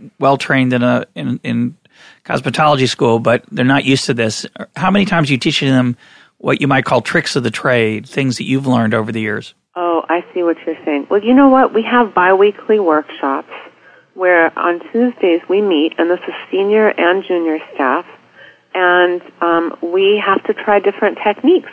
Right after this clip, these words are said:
Speaker 2: We, we work on things. And so we're constantly developing our skill, all of us. And interestingly enough, as a stylist who's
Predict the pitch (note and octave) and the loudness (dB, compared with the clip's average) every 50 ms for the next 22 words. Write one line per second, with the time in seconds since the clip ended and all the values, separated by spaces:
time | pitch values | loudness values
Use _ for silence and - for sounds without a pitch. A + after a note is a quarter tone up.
0 | - - F#3 F#3 F3 E3+ D#3+ - - F3+ F#3 F3+ F3+ G3+ G#3+ A#3+ A#3+ - F3+ D#3 | -8 -2 0 0 0 0 -2 -4 -4 -4 -4 -2 2 2 2 2 2 0 -2 -2
1 | D3+ D3 - B2 C#2+ D2 - - - - _ _ _ _ _ _ _ _ _ _ | -2 -2 -4 -4 -4 -4 -8 -12 -18 -20 _ _ _ _ _ _ _ _ _ _
2 | _ _ _ _ _ - F3+ F3+ F3+ F3 F3 F3+ F3 - - G3+ F#3 G3 G3 F#3 | _ _ _ _ _ -6 -2 0 2 2 2 0 -4 -6 -4 -2 -2 -2 -2 -4
3 | - - - - B3 C4 D#4 D#4+ D4+ C#4 - - G3+ D#3+ - - C#3 D3 D3+ D3 | -6 -8 -2 2 4 6 6 6 4 4 0 -4 -6 -4 -2 -2 -2 -2 -2 -4
4 | - _ _ _ _ - - F#3 F3 F3+ F3+ F3 F3 F3 F#3+ E3 D#3+ D3+ D#3 - | -6 _ _ _ _ 0 2 2 4 4 4 4 2 2 -2 -4 -4 -4 -6 -8
5 | - - - - D3 C#3 - - - - _ _ _ - - F#3 F3+ E3+ D#3+ D3 | -12 -12 -8 -4 -4 -4 -4 -6 -10 -14 _ _ _ 0 2 2 4 4 2 2
6 | C3+ - - - - - - _ - - - - - - - _ - G#3+ G#3+ - | 0 -2 -4 -6 -12 -20 -20 _ -20 -20 -20 -20 -20 -20 -8 _ -2 0 2 2
7 | C#4 E4+ - - G#4 G4+ - - D4+ A#3+ A3+ G#3+ G3 F#3 G3 A3+ C4+ B3+ A3+ G#3+ | 2 2 2 2 0 0 0 0 0 2 2 2 2 2 4 4 4 4 4 2
8 | - - - F#3+ F3+ F#3+ F#3 - - - G3+ G#3 G#3+ G#3+ G#3+ G#3 - - - G#3 | 0 -2 -4 -2 -2 -4 -6 -6 -2 0 2 4 4 4 4 2 -2 -6 -10 -12